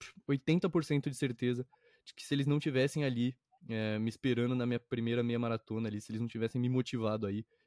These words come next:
eu provavelmente teria parado de correr, porque eu tava me machucando muito na época, eu tava fazendo meio de louco as coisas. Então, essa é, de longe, minha melhor memória e é o que trouxe o meu mantra, né? Toda vez que tá doendo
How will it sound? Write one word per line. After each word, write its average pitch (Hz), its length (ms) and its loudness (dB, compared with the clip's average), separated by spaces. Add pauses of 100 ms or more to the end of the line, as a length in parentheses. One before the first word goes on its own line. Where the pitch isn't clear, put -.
eu 117 80 -4
provavelmente 131 720 2
teria 113 360 2
parado 107 320 -4
de 107 100 -10
correr, 101 360 -2 (560)
porque 98 300 -8 (320)
eu 95 80 -4
tava 110 180 -2
me 110 80 0
machucando 110 380 -2
muito 107 280 -2
na 101 100 -2
época, 98 220 -6
eu - 40 -16
tava 101 140 -8
fazendo 101 460 -4
meio 107 260 -2
de 110 100 -2
louco 98 320 -4
as - 80 -18
coisas. 98 320 -8 (840)
Então, 98 540 -4
essa 120 300 0
é, 120 240 2
de 113 100 -2
longe, 113 280 2
minha 110 120 -2
melhor 107 220 0
memória 117 360 2
e 147 40 4
é 147 40 4
o 151 80 4
que 160 300 -2 (240)
trouxe 139 380 4
o - 20 2
meu 139 140 4
mantra, 117 380 0
né? 104 180 -4
Toda 113 180 -2
vez 113 160 -2
que - 80 -20
tá 120 100 -2
doendo 113 440 2